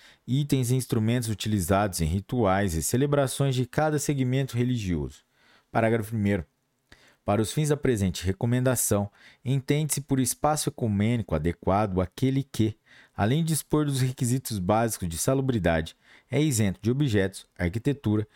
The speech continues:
desenhos e ou outras características que especifiquem determinada religião,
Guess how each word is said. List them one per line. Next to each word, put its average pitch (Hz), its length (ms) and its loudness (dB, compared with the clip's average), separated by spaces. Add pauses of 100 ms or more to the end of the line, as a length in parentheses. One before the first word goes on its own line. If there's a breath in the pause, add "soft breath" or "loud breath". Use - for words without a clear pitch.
(280 soft breath)
desenhos 135 720 0 (100)
e 110 180 2
ou 113 160 -2 (160)
outras 139 560 2
características 123 840 0
que - 140 -2
especifiquem 104 840 -2
determinada 87 560 0
religião, 117 540 0